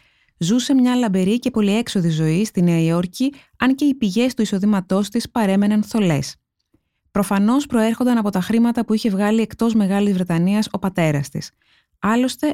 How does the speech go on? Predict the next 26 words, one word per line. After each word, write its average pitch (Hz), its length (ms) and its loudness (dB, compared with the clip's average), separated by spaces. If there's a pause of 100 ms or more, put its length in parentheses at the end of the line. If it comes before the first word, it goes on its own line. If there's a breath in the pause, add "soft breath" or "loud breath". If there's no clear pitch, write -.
όταν 196 240 0
συνελήφθη 190 580 0
για 226 100 0
την 170 200 0
ανάμειξή 180 540 0
της 180 120 0
στην 170 180 -2
υπόθεση 175 600 -2
Epstein 196 420 0
σε 240 200 -2
ένα 170 160 2
ερημικό 156 460 0
σπίτι 180 400 -2
μέσα 170 260 2
σε 151 160 -4
δάσος, 214 420 -2 (380 soft breath)
αποκαλύφθηκε 220 920 0
ότι 190 200 0
το 180 100 -4
είχε 233 280 0
αγοράσει 190 520 0
δίνοντας 214 440 2
ένα 220 240 2
εκατομμύριο 208 500 0
δολάρια 190 460 0
μετρητά. 185 540 -2